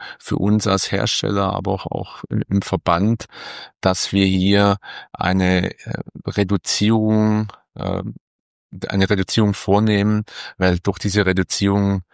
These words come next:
von Regulierung und Bürokratie würden wir definitiv auch neue Wachstumsakzente in unseren Märkten, äh, setzen. Und ja, das Thema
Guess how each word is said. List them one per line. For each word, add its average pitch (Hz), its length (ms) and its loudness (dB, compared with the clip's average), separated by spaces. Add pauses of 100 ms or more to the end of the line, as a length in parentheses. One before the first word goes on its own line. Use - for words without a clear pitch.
(220)
von 92 300 0
Regulierung 92 920 0
und 90 200 -2
Bürokratie 92 840 0
würden 92 160 2
wir 90 60 4
definitiv 87 640 -2
auch - 160 -2
neue 85 300 2
Wachstumsakzente - 1000 -2
in 82 260 -2
unseren 85 400 -4
Märkten, 87 600 0 (500)
äh, - 60 -8
setzen. 160 580 0 (720)
Und 101 720 2 (760)
ja, 101 300 2 (120)
das - 180 -6
Thema 110 500 2